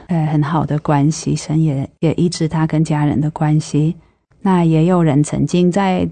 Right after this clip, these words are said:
这样的环境啊，现在做不同的工作，或是做清洁的工作，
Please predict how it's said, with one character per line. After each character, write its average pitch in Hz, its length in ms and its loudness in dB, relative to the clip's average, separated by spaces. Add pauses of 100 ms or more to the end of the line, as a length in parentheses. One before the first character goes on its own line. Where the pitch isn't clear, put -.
这 190 120 -4
样 175 120 2
的 160 80 2
环 143 280 -2
境 156 260 0
啊， 160 60 -2
现 151 200 -2
在 151 220 -2
做 156 160 -6
不 160 160 -4
同 139 220 -2
的 143 80 -2
工 170 260 0
作， 170 220 0
或 - 120 -8
是 165 140 -6
做 156 220 -4
清 156 240 0
洁 156 120 0
的 143 140 -2
工 165 300 0
作， 170 280 -2